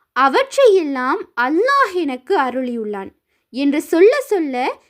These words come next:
நேர்மறையான வார்த்தைகள், அதாவது பாசிட்டிவான எண்ணங்களுக்கு நிச்சயமாக அல்லாஹ் நல்லதை வாரி வழங்குவான். ஆனால் சிலர் உட்கார்ந்து கொண்டு, "ஏதோ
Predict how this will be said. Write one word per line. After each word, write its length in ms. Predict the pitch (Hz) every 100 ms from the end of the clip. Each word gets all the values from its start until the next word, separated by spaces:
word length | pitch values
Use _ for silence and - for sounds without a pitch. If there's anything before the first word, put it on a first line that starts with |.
| _ 254
நேர்மறையான 1040 | 269 339 622 698 571 453 403 359 320 277
வார்த்தைகள், 800 | 214 226 262 - 330 254 214 - _ _ _ _ _ -
அதாவது 600 | 262 330 330 269 226 262 554 _ _
பாசிட்டிவான 840 | 392 427 640 679 679 554 494 415 359 277
எண்ணங்களுக்கு 800 | 269 349 539 480 370 339 - 254 480 - _ _
நிச்சயமாக 920 | 269 320 339 - 679 640 554 466 392 339 -
அல்லாஹ் 520 | 233 269 330 277 453 - _ 254
நல்லதை 600 | 262 302 508 587 339 381
வாரி 320 | 339 254 233 330
வழங்குவான். 640 | 320 226 214 202 202 190 _ _ _ _ _ _ -
ஆனால் 560 | 233 254 262 202 240 539 _ _
சிலர் 380 | - 466 466 440
உட்கார்ந்து 680 | 302 370 - 605 622 494 403
கொண்டு, 360 | 311 254 226 226 523 _ _ - 294
"ஏதோ 300 | 415 605 427